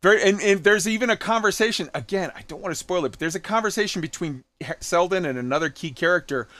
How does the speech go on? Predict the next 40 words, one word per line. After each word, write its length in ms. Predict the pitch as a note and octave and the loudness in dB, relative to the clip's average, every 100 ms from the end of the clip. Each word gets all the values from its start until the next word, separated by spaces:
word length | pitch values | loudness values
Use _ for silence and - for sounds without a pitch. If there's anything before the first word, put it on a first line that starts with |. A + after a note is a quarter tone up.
| - _ | -20 _
where 180 | - D3+ | 0 2
that, 220 | D3 - | 2 -2
that 200 | D#3+ D#3 | 0 -2
character 420 | - E3+ F3 D#3+ C#3+ | 2 2 2 2 -4
is 100 | - | -2
talking 340 | F#3 G#3+ E3+ | 0 0 -2
to 160 | - D3 | -4 -4
him, 100 | C3+ | -2
and 100 | D3 | -4
it's 140 | D3+ - | -6 -2
very 280 | E3+ A3 | 2 2
clear 540 | F#3+ - A#3 A3 D3 B2+ - _ _ _ _ _ | 0 -6 -2 2 2 2 -8 _ _ _ _ _
that 300 | F3 E3 D#3+ | 4 4 4
that 260 | E3 F3+ - | 2 2 2
character 480 | G3 G3+ G3 F3+ D#3 | 2 4 4 0 0
is 140 | B2 | -2
raising 440 | C#3 E3+ E3+ E3 | -2 0 0 2
a 60 | C3+ | 0
valid 540 | A#2+ D3+ D3+ F#3 D#3 - | 2 4 4 4 -2 -6
point 380 | G3+ G3 D3 E3 | -4 -2 -2 0
of, 160 | C3 | 2
like, 240 | C#3 B2+ - | 2 2 0
"Are, 160 | B2+ D3 E3 C#3 - | -10 -10 -14 -20 -12
like, 220 | F#3 C#3+ - C3 | -8 -8 -12 -14
we're, 200 | B2+ G3 - _ B2+ B2 C3+ | -8 -8 -10 _ _ -10 -6
like, 220 | C3+ - | -6 -4
this 200 | G3 - | -6 -6
is 100 | F#3+ | -2
gonna 260 | A#3 A3+ D#3 | 0 2 2
hurt 300 | E3 D4 - | 2 0 0
people." 380 | G3 C#3 B2+ - - - | -4 -2 -6 -6 -16 -6
And 160 | D#3 D#3 | -4 -2
he 100 | E3 | -4
was 180 | C#3+ | -2
like, 200 | C#3+ B2+ | -2 -2
"This 200 | D3+ D3 | -6 -6
is 120 | D3+ B2 | -6 -6
the 140 | C#3 | -4
optimal 520 | B2 B2+ - A#2 G#2 | -4 -4 -6 -10 -10
time." 380 | - D#3+ A#2+ | -6 -4 -4